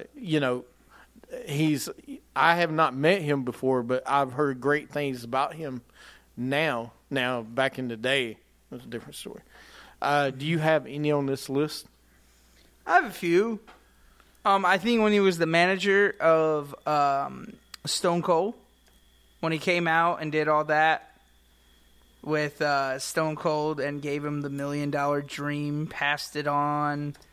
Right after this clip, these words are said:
Speaker 2: as his, um, as his finisher. <laughs> So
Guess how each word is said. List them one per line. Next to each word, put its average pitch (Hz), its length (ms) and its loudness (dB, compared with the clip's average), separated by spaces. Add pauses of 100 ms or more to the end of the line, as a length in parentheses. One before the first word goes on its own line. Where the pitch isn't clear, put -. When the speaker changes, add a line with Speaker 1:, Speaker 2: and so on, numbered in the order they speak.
(440)
Speaker 2:
as 143 300 -2
his, 147 360 -4
um, 139 460 -2 (260)
as 160 200 0
his 151 100 -4
finisher. 147 1000 -2 (720)
<laughs> 175 100 -2 (1000)
So 143 480 0